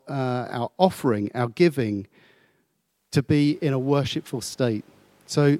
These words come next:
we're, we're gonna send the buckets around as we worship. Um,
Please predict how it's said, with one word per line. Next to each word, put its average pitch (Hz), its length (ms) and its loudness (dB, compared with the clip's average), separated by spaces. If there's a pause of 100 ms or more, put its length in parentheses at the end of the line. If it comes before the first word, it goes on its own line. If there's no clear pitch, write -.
we're, 143 300 4
we're 143 100 4
gonna 180 220 6
send 170 320 0
the - 40 2
buckets 151 400 0
around 139 220 2
as 139 300 -2
we 139 160 2
worship. 117 560 0 (480)
Um, 123 320 0